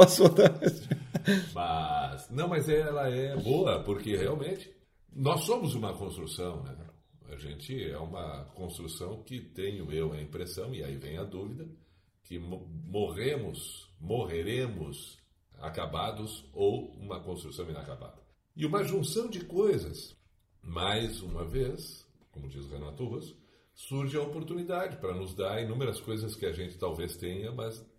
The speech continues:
Speaker 2: não tenha vazão, né? Não seja possível dar vazão a ela. E, e a gente, é, cresce muito com tudo isso. O mister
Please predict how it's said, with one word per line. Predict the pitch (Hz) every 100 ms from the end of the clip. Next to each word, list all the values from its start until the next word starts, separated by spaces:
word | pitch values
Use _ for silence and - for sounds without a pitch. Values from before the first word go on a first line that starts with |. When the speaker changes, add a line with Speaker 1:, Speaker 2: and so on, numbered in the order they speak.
| 69
Speaker 2:
não | 87 80
tenha | 80 76
vazão, | 69 67 - 104 120
né? | 76 73
Não | 64
seja | 67 82 80
possível | 76 69 104 104 78
dar | 76
vazão | 71 69 76 69
a |
ela. | 62 62 - - _ _ _ _ _ _
E, | 69 65 - 80
e | 85
a | 80
gente, | 87 101 - 104 98 80 80 -
é, | - 76
cresce | - 101 110 113 98
muito | 95 95 120 117 78
com | - 69
tudo | - 71 67
isso. | 67 - - _ _ _ -
O | 110 107
mister | 110 160 165 - 82